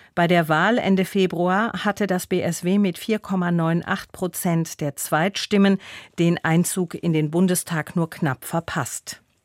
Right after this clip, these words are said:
Die Bundesregierung will noch vor Ende des Jahres fünfhundertfünfunddreißig Menschen aus Afghanistan mit bestehender Aufnahmezusage nach Deutschland holen,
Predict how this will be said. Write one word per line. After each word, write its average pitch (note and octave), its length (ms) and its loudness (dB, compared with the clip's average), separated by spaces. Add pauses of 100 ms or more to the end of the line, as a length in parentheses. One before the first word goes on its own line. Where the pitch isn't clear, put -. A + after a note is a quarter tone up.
(1400)
Die G#3 80 2
Bundesregierung A3 800 2
will A3+ 180 4
noch G#3+ 220 2
vor A#3+ 260 -2
Ende G#3 360 4
des F#3 180 2
Jahres E3+ 480 2
fünfhundertfünfunddreißig G3+ 1500 2
Menschen F#3+ 380 4
aus E3+ 220 0
Afghanistan G3 920 2
mit E3+ 220 2
bestehender F#3 720 0
Aufnahmezusage F3 1300 2
nach G3 160 0
Deutschland F3 580 0
holen, E3 360 4